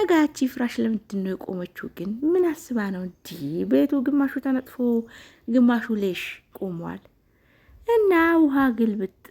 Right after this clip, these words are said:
አይልባትም በዚች ፍራሽ። አድርቂያት ዋለች ውጭ ላይ። ከዛ ገቧት፣ ቆመች፣ ቆማ ቀረች። እና የሆነች ልጅ ደግሞ «እ፣ እንትኑን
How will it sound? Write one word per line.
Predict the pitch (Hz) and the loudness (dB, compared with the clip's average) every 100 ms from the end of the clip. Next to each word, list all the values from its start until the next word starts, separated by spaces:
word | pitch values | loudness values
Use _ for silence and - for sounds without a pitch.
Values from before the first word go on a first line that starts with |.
| 170 165 170 | -10 -8 -6
አይልባትም | 190 214 214 - 277 370 | -4 -4 -4 -6 -4 0
በዚች | 220 185 208 - | 0 0 -6 -4
ፍራሽ። | 285 359 269 - _ _ _ - - - | -2 0 -2 -6 _ _ _ -20 -16 -2
አድርቂያት | 262 233 233 - - 202 196 202 262 - | 0 0 -2 -4 -6 -4 -4 -2 -2 -2
ዋለች | 196 185 170 190 - | -4 -4 -6 -8 -10
ውጭ | 185 180 - - | -10 -10 -14 -12
ላይ። | 180 175 180 214 339 - _ _ _ _ | -10 -8 -4 0 -2 -4 _ _ _ _
ከዛ | 208 180 - 254 285 | -8 -6 -2 0 0
ገቧት፣ | 262 190 - - 185 240 _ | -2 -6 -10 -8 -6 -6 _
ቆመች፣ | - 190 180 - - - _ | -16 -16 -16 -20 -20 -20 _
ቆማ | - 202 185 180 | -8 -6 -6 -8
ቀረች። | - - 175 _ - - _ _ _ _ _ - - _ _ | -12 -14 -14 _ -20 -20 _ _ _ _ _ -20 -20 _ _
እና | 240 | 0
የሆነች | 247 240 240 233 | 4 4 4 2
ልጅ | 220 208 | -4 -4
ደግሞ | 190 208 196 196 190 190 - _ _ | -4 -4 -4 -4 -6 -10 -16 _ _
«እ፣ | - 196 190 | -8 -4 0
እንትኑን | 226 226 247 247 | 0 2 2 4